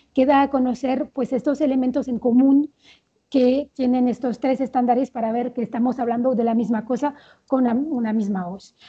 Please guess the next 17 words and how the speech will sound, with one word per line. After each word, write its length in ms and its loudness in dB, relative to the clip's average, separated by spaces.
Así 360 -4
que 400 2
también, 580 2
pues, 200 -6
en 100 -2
este, 460 0
en 100 0
el 80 -2
marco 300 0
de 80 0
este 160 -6
proyecto 400 -2
estamos 320 -4
trabajando 400 -2
en 100 -2
tres 260 0
ejes 300 -6